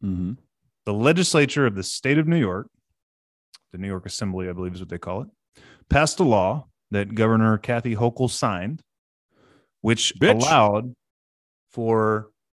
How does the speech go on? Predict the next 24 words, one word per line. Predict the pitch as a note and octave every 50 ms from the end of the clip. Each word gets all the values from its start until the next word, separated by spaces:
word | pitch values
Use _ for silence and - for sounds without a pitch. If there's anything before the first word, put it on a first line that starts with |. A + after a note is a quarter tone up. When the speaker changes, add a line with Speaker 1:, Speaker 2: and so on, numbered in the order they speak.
| _ _ _ -
Speaker 2:
the | G#2 G#2 G2 F#2+ - _ _ _ _ _ _ _ _ _ _ _ _ _
abandonment. | - G#2 F2+ F#2 G#2 B2+ D3 E3 F3 F3 F3 F3+ F3+ F#3 F#3+ G3 -
Basically, | B2+ C#3 C#3 - B2+ C3 B2 A2 G#2+
it | G2+ G2+
shelved | - - - - - D#3 D3+ D#3+ E3+ F#3 F3+ F3 E3
the | D#3+ D#3
statute | - - D#3 D3 C#3+ - - D3+
of | C#3 C3+
limitations. | C3+ C#3 C#3+ C#3 - G#2 F#2+ - - F2 F2+ G2+ - - - _ _ _ _ _ _ _ _ _ _ _ _ _ _ -
It | - A2+ G#2+ -
stopped | - - - - - - - A2+ A2 B2 B2+ - - - -
the | B2+ G#2+
statute | G2 - - G#2 G#2 G#2 G2 - A2 G#2 G2+
of | G2+
limitations. | G2+ G2+ G2 F#2 - - F#2 F2 E2+ - E2+ F2 E2+ E2+ E2
The | - F2
bill | E2+ E2 G2 G#2 G#2+ G#2 G#2 G2+
stopped | - - - - G2 F#2+ A2+ - - -
the | A2+
statute | G#2 - - G#2 G2 F#2+ - G#2+ G2
of | G2+
limitations | G2+ G2+ G2+ - - F2 F2 - - E2+ E2+ E2+ E2
for | - - F2 E2+
any | F#2 F#2+ G2 G2 G2 G2 F#2